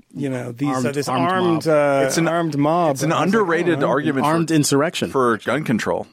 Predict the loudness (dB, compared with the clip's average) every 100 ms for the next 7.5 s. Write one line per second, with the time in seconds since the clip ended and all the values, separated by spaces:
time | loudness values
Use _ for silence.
0 | -4 -4 -2 -8 _ -6 -4 -4 -2 -2
1 | -2 -2 -4 -4 -8 -8 -4 -2 0 2
2 | 2 0 0 0 -2 -4 -6 -4 0 0
3 | 0 0 0 2 2 0 0 -4 -2 -2
4 | -2 -2 0 0 -2 -2 -6 -4 0 0
5 | 0 -2 -4 -6 -4 -4 -4 -8 -20 _
6 | _ -20 -20 _ -2 0 2 2 0 -2
7 | -2 0 2 0